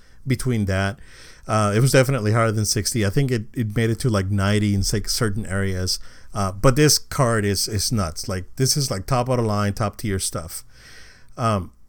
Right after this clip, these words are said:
so their cheap card now, which is five hundred dollars, can't do that. So the next bump up, the, uh, thirty eighty, uh,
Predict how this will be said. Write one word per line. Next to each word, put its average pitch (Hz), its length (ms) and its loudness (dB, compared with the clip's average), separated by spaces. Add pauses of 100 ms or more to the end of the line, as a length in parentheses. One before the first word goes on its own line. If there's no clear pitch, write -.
(1300)
so - 160 2
their 127 160 4
cheap 208 360 0
card 107 420 -2
now, 104 360 -2
which 101 280 -4
is 113 120 2
five 113 240 4
hundred 113 140 4
dollars, 95 540 2 (200)
can't 120 240 4
do 107 120 2
that. 90 260 -2 (1300)
So 113 760 4 (520)
the 120 200 2
next 123 300 4 (140)
bump 139 280 2
up, 107 320 0
the, 110 300 0
uh, 101 380 2
thirty 120 420 0
eighty, 117 520 0 (600)
uh, 104 280 0